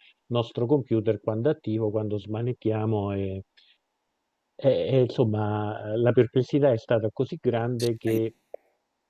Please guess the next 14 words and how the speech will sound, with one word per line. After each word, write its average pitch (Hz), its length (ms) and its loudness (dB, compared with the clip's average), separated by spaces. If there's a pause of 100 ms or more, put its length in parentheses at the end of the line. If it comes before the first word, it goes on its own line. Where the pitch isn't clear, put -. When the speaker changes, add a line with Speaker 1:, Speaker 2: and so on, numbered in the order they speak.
(280)
Speaker 1:
ecco, - 300 -6
Speaker 2:
Una 113 100 0
Speaker 1:
che 160 80 4
cos'è? 156 80 6
Speaker 2:
pessima 147 320 6 (1200)
idea. 123 200 -4
Speaker 1:
Eh, 110 60 -8
beh, 139 240 6
non 131 220 0
è 143 80 4
che 131 360 2 (520)
<laughs> 143 1300 -8
non 127 260 2
ci, 135 200 4